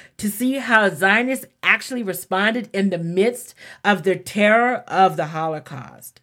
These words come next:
So it, the Israel is created, like, again, going back to that, um, the U N plan in, um, nineteen forty-seven, Israel becomes a state in nineteen forty-eight. So prior to it becoming a state,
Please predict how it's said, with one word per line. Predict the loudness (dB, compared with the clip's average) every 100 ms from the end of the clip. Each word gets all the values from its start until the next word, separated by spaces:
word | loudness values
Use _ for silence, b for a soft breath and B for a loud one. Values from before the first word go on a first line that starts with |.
| _
So | 2 8 8 6 0
it, | -2 0
the | 0 2
Israel | 2 2 2 4
is | 2 0
created, | -4 2 4 4 0 -2
like, | 0 0
again, | 2 0 0 -8 0
going | 2 4
back | 2 0
to | -2
that, | -4 -4 -4 -6
um, | -6 -6
the | -8
U | -6 -2
N | -2 -2 -6
plan | -6 -4 -4
in, | -6 -10 B B B -8
um, | -6 0
nineteen | 0 0 -4 -4
forty-seven, | -2 -4 -4 -8 -6 -8 -8 2
Israel | 4 6 4
becomes | 2 0 -2 -2
a | -6
state | -6 0 0 -2
in | -6
nineteen | -6 -6 -8 -6
forty-eight. | 0 0 0 -6 -4
So | -6
prior | -2 0 2 2
to | 0 -4
it | -4
becoming | -6 -4 -4 -4
a | -6
state, | -2 0 -2